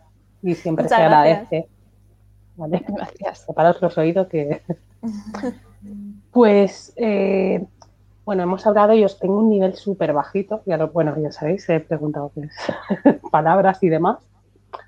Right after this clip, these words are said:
Speaker 1: A, a la gente que ya tiene cierto nivel, ¿vale? Que ya más o menos, pues, tiene algo,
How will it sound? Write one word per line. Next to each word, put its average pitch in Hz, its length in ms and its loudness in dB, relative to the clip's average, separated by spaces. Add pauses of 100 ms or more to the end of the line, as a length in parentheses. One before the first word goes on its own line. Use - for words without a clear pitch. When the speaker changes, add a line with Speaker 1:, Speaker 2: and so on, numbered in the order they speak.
(280)
Speaker 1:
A, 165 640 0
a 196 80 -4
la 185 120 0
gente 202 1000 2 (240)
que 185 240 0
ya 180 240 0
tiene 202 300 0 (120)
cierto 190 520 0
nivel, 151 520 -4 (580)
¿vale? 175 300 -4 (520)
Que 156 140 -6
ya 147 300 -2
más 160 240 -8
o 165 40 -10
menos, 147 300 -12
pues, - 220 -20
tiene 151 260 -10
algo, 180 340 -10